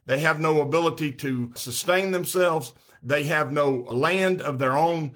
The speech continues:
They have no resources of their own. They become subjects of Pharaoh. And notice, he doesn't allow them to stay on the land.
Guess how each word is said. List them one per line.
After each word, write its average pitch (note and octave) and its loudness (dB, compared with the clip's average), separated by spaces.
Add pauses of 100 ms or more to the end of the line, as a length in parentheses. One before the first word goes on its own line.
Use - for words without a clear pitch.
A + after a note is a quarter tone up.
(200)
They D3 0
have D#3 2
no D3+ 2
resources E3+ 0
of C#3 -2
their C#3+ 4
own. D#3 2 (200)
They D3 2
become D#3 -2
subjects F#3+ 0
of D3 -8
Pharaoh. D#3+ 0
And C#3 -4
notice, E3+ 0 (220)
he D#3+ -8
doesn't F3+ 2
allow F3 2
them E3+ 0
to C3 -4
stay A3 0
on E3 2
the C3 0
land. A#2+ -4